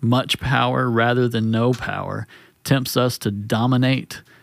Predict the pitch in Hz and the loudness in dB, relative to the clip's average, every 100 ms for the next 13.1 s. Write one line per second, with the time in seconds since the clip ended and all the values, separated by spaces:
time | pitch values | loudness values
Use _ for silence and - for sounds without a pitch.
0 | _ _ 104 - - 120 123 135 139 135 | _ _ -8 -6 -4 0 2 2 2 -2
1 | 80 110 110 - 117 123 151 156 156 139 | -2 -2 -2 -4 0 2 4 4 2 0
2 | 120 113 - 139 131 135 - - 135 135 | -4 -6 -4 -2 0 -2 -4 -2 0 0
3 | 143 135 139 - - 90 90 98 120 110 | -2 -2 -2 -2 -4 -4 -4 -6 -6 -4
4 | 104 98 107 95 90 - 90 110 - - | -2 -2 -4 -6 -6 -10 -10 -12 -16 -20
5 | - _ _ - 110 107 113 90 - 85 | -20 _ _ -2 0 2 0 -2 -6 -8
6 | - - 110 104 - - 135 147 143 151 | -10 -6 -4 -4 -4 0 4 4 4 2
7 | 143 - 113 - - - 127 101 98 - | 0 -4 -6 -6 -6 0 2 2 -4 -8
8 | - - - _ - 127 117 120 113 110 | -20 -20 -20 _ -4 0 2 2 0 -2
9 | 104 101 107 113 123 131 131 - 131 123 | -2 -2 0 2 2 2 0 -2 -2 -2
10 | 104 95 - 95 110 _ - - - _ | -6 -6 -8 -8 -10 _ -20 -20 -20 _
11 | _ - 110 101 95 98 95 95 95 92 | _ -4 -2 0 0 0 0 0 0 -2
12 | - - - - - 85 85 90 80 85 | -6 -10 -10 -10 -8 -6 -6 -8 -6 -8
13 | - | -10